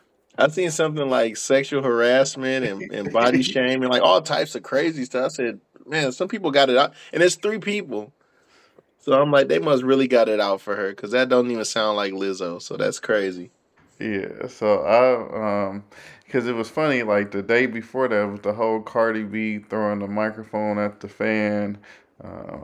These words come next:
Speaker 2: I know some people are saying that's before the incident that she asked for them to pour water on her. So I, I don't know. <laughs>
Speaker 1: Man, I seen the video and, like, she's telling the fans, like, numerous times, like, three different times,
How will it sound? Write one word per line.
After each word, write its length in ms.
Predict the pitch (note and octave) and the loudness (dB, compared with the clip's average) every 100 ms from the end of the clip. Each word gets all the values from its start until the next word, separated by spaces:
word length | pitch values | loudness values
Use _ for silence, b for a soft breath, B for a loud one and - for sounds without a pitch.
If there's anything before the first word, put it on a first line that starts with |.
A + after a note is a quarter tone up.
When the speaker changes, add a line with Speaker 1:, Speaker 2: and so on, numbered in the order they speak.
| - | -8
Speaker 2:
I 120 | G#2+ | -4
know 240 | G#2+ G#2+ G2+ | 0 2 0
some 260 | - A#2+ A2+ | 0 -2 -2
people 340 | B2+ G#2+ G#2 | -6 0 2
are 140 | G#2+ | 2
saying 400 | G#2+ A2 G#2 G2+ | 0 -4 -2 -2
that's 260 | G2 G#2 - - B B - - | -4 -6 -10 -16 B B -14 -6
before 600 | G#2+ - A#2+ A#2+ A#2+ A2+ | -6 -6 0 6 8 8
the 140 | G2+ | 2
incident 680 | G#2 A2 A#2 - G2+ G2+ G#2 | -4 -4 -6 -6 -4 -4 -4
that 220 | G2 G2 | -2 -4
she 240 | - G#2+ G#2 | -4 -4 2
asked 400 | A2 A2+ A2 A2 | 4 4 2 -2
for 180 | - G2 | -10 -6
them 160 | G2+ | -4
to 80 | G2 | -6
pour 260 | - A2 G2+ | -4 -2 -2
water 360 | G2 A2+ G#2 G2 | 0 0 2 0
on 180 | G2+ | -2
her. 220 | G#2+ F#2 G#2 | -4 -6 -4
So 300 | - F#2+ B B B - | 0 0 B B B 4
I, 400 | C#3+ - C3 D3 | 4 6 4 4
I 20 | |
don't 240 | A#2+ G#2 | 4 2
know. 320 | G2 F#2+ G2 - | -2 -2 -2 -2
<laughs> 1200 | - - - - - - _ _ G#2 - - - | -8 -20 -20 -20 -20 -20 _ _ -20 -20 -10 2
Speaker 1:
Man, 220 | C#3+ D3+ - | 4 4 2
I 100 | D3+ | 2
seen 320 | F3 G3+ G#3 | 2 -2 -2
the 100 | E3 | -2
video 580 | B2+ D3 F3+ F3 D3 C3 | -2 -2 -2 2 4 4
and, 180 | A#2 B2+ | 2 0
like, 180 | B2 B2 | -2 -2
she's 260 | - D#3+ | -6 -8
telling 300 | D#3 F3 D3+ | 2 2 4
the 80 | C3 | 0
fans, 400 | A#2+ D#3 D#3+ D3 B2 | -2 2 2 2 0
like, 200 | B2+ A#2 | 0 2
numerous 460 | C#3 D3 C#3 C3+ | 2 4 4 2
times, 400 | - D3 B2+ A2+ | 2 2 2 2
like, 180 | A2 A#2+ | 2 2
three 160 | D3 C#3+ | 2 4
different 320 | C#3 C#3 B2 | 4 2 2
times, 400 | C3+ C3 A#2 | 2 2 -2